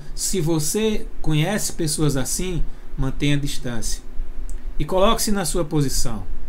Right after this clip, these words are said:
Qual é a sua posição? A sua posição é: você tem todos os seus direitos garantidos. E não deixe ninguém sobrepor nada sobre a sua vida.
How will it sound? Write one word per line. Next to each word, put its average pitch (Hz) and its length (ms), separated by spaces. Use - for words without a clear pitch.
Qual 147 180
é 170 80
a 165 60
sua 160 200
posição? 139 680
A 139 80
sua 165 180
posição 156 540
é: 123 220
você 170 600
tem 175 260
todos 202 400
os 175 180
seus 170 400
direitos 156 560
garantidos. 143 880
E 143 160
não 175 460
deixe 147 560
ninguém 151 580
sobrepor 151 840
nada 156 580
sobre 156 320
a 147 40
sua 151 240
vida. 110 360